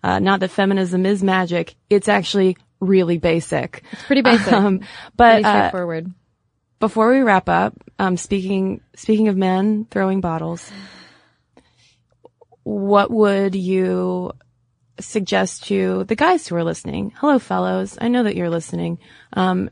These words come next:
Speaker 1: because I'm sure there are guys out there who are similarly outraged, but also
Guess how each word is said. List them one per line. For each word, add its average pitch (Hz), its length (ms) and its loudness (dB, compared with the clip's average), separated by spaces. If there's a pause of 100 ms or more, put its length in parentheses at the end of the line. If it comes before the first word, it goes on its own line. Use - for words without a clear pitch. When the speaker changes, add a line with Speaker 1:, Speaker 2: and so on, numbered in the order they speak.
(240)
Speaker 1:
because 196 420 -4 (480)
I'm 208 160 -4
sure 208 200 -4
there 190 520 -2
are 185 120 -4
guys 180 280 -2
out 175 140 -4
there 170 180 -4
who 165 160 -6
are 165 260 -6 (500)
similarly 196 800 0
outraged, 180 560 -4 (220)
but 196 100 -2
also 208 640 0